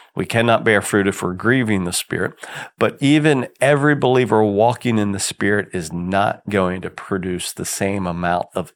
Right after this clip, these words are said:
impact, the same amount of effect. That's up to the head of the church, Jesus. So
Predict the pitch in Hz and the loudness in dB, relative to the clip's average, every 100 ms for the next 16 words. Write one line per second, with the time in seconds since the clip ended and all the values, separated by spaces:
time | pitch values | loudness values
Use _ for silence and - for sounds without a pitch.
0 | - 95 90 - 78 - - - - 87 | -8 -6 -6 -6 -8 -8 -10 -6 -6 -6
1 | 85 85 82 80 - - - - 82 - | -6 -4 -2 -2 -4 -12 -4 -2 -2 -4
2 | - 85 90 - - - - _ - - | -2 -2 -2 -8 -12 -20 -20 _ -8 -8
3 | - 90 87 87 87 92 - - - - | -6 -6 0 2 2 2 -4 -12 -18 -10
4 | 87 82 87 - 78 - - - 85 80 | -8 -8 -8 -8 -8 -8 -10 -10 -10 -10
5 | - - - - 110 101 87 | -10 -10 -8 0 2 2 0